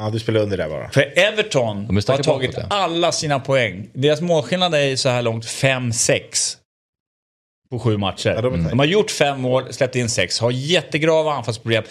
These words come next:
Speaker 2: Därför är det lite fjäder i hatten till Lampard att de har fått så många poäng.
Speaker 3: Mm.
Speaker 2: Och det är att defensiven har varit grym. Jag, jag har svårt att se att det blir mer än, än, eh, det, det, det, det, alltså, spelar du Big Nine, vilket är ett fantastiskt spel, men över under är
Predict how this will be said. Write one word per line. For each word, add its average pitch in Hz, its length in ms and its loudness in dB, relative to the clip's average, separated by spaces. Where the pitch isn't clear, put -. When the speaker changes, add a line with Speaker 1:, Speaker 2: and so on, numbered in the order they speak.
Speaker 2:
Därför 117 220 -2
är 226 40 2
det 247 60 -4
lite 208 300 0
fjäder 156 300 0
i 135 40 2
hatten 131 280 -6
till 123 120 0
Lampard 117 380 -2
att 107 100 -2
de 110 100 -4
har 110 60 -2
fått 113 200 -4
så 113 100 -4
många 107 140 0
poäng. 131 500 -2
Speaker 3:
Mm. 90 120 0
Speaker 2:
Och - 60 0
det 147 320 2
är 123 60 2
att 120 180 -6
defensiven 131 760 -2
har 120 60 0
varit 110 320 -2
grym. 117 240 -2
Jag, 110 120 -2
jag 190 100 2
har 185 80 2
svårt 170 300 -2
att 143 60 0
se 185 180 2
att 160 120 0
det 151 80 2
blir 175 240 2
mer 139 260 2
än, 127 240 -4
än, 131 280 0
eh, 120 360 -2
det, 151 220 0
det, 190 60 -6
det, 190 180 0
det, 175 380 -4
alltså, 170 140 -2
spelar 214 340 2
du 214 120 4
Big 143 240 0
Nine, 101 380 -4
vilket 123 200 -2
är - 20 -8
ett 117 60 -10
fantastiskt 135 400 -2
spel, 104 200 0
men 123 140 -2
över 156 280 2
under 165 300 2
är 147 40 2